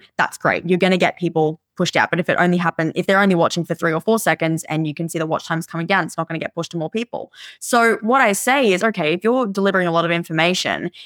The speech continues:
in a longer form on TikTok, longer form video, turn it into a power statement. And that's a bit of my secret sauce. That's something that has,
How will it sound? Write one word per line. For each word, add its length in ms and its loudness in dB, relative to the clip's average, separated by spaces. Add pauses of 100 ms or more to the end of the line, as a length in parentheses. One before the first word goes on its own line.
(160)
in 220 2
a 260 2
longer 420 2
form 560 -2
on 160 -6
TikTok, 500 -4
longer 220 0
form 320 0
video, 480 4 (560)
turn 240 2
it 40 2
into 180 2
a 40 0
power 280 0
statement. 480 -4
And 120 6
that's 200 2
a 20 2
bit 80 2
of 80 4
my 120 4
secret 360 0
sauce. 320 -2
That's 240 0
something 240 2
that 140 0
has, 440 0